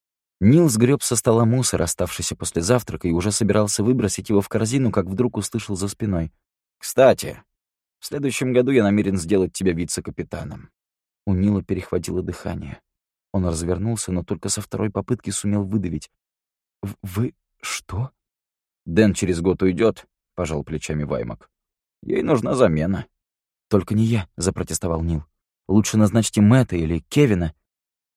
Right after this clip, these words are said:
«Оба талантливы и опытны», — согласился Ваймак.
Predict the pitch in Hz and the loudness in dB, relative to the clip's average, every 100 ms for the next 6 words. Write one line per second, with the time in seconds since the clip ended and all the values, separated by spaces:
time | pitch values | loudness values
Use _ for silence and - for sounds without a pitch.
0 | _ - - 110 104 101 101 92 101 92 | _ 0 0 4 4 6 6 4 0 2
1 | 92 92 87 - - 60 - _ - 92 | 4 4 4 -2 -14 -16 -16 _ -6 0
2 | 87 67 - - - 65 52 50 - | 0 0 -4 -6 -6 -6 -8 -14 -20